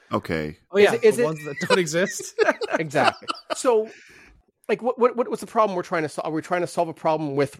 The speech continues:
Speaker 3: rogues, or is it a problem with the, this faction has got some very strong rogues and some very strong synergies with those rogues, and that's where the problem's at?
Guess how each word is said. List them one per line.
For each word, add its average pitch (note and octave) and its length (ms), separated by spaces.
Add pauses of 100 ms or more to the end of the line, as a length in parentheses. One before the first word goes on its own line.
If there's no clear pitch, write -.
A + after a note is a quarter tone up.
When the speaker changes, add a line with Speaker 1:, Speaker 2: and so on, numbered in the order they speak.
(120)
Speaker 3:
rogues, G3 640 (140)
or D#3+ 180
is D3+ 80
it D3+ 60
a C#3+ 40
problem D#3+ 480
with C#3+ 300 (800)
the, D3+ 640 (120)
this D#3 240
faction E3+ 340
has C3+ 80
got C#3+ 160
some C#3+ 160
very D3+ 220
strong D#3 280
rogues C#3+ 440
and C#3 200
some C#3+ 140
very C#3 200
strong C#3 240
synergies C3+ 500
with - 180
those C3 220
rogues, A2+ 400 (480)
and C3 140
that's B2 160
where B2 80
the - 60
problem's G2 300
at? E2 240